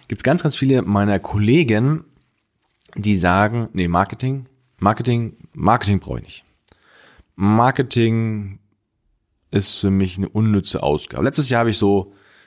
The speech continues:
fünfhundert Euro Marketing ausgegeben und mehr brauche ich nicht, weil, also ich habe eh schon genug Kunden, die kommen alle von alleine rein und ich weiß gar nicht, wie ich das Ganze noch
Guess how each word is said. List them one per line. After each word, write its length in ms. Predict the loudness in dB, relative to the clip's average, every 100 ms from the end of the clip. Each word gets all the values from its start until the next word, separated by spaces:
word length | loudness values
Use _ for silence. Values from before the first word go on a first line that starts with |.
| _
fünfhundert 480 | -6 0 0 2 0
Euro 180 | 2 2
Marketing 600 | 2 2 0 0 -2 0
ausgegeben 840 | 0 0 -2 -2 0 0 -4 -6 -14 _ _ _
und 280 | 0 0 0
mehr 280 | 0 0 0
brauche 360 | -2 -2 -2 -2
ich 80 |
nicht, 60 | -2
weil, 280 | 0 0 -2 -14 -20 _ _ -4
also 160 | 0
ich 240 | 0 -2 -6
habe 160 | -4
eh 120 | -2 0
schon 240 | 0 0 -4
genug 460 | -2 2 2 0 -12
Kunden, 680 | -2 2 2 2 0 0 -2
die 100 | -4
kommen 260 | -4 -2
alle 200 | 0 0
von 140 | 0 0
alleine 440 | 0 2 0 0
rein 480 | 0 0 0 -2 -8 _
und 180 | 0 0
ich 120 | 2
weiß 200 | 0 0
gar 160 | 0 0
nicht, 160 | 0 0
wie 100 | -2
ich 60 |
das 180 | -2 -2
Ganze 300 | 0 0 0
noch 300 | 0 0 -4